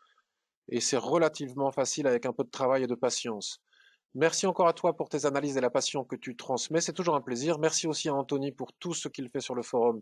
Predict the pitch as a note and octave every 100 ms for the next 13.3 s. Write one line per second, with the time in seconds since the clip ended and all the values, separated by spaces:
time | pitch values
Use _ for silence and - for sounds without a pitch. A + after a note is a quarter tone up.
0 | - C3 C3+ D#3 D#3+ _ - - - D#3+
1 | D#3+ - D#3+ C#3+ D3 C#3 C3 C3+ A#2 A#2
2 | A2+ B2+ D3+ D3+ C#3 D#3 C3+ C3+ B2+ C3
3 | B2 B2 A2+ - C3 C#3 D3+ _ _ _
4 | - B2 C3+ A3+ G#3 G#3 E3+ C3+ D#3+ C3+
5 | - - G3+ G3+ - C3+ F3+ D#3+ D3+ C#3
6 | - C#3+ B2 B2 - - _ _ - -
7 | - _ _ - - - G3 G3 G3+ F#3+
8 | D#3 D3 G3 G3+ A3+ A3+ A3 - - _
9 | C#3+ D#3+ E3 E3+ E3 G3+ F#3 D#3+ C#3+ A#2+
10 | - - D#3 - D#3 - C3+ _ - -
11 | - - C#3+ F3 E3+ G#3 F#3+ D3+ C#3+ C#3+
12 | C#3 D3 D#3 - E3+ E3 - C3+ B2+ A#2+
13 | A#2+ A#2+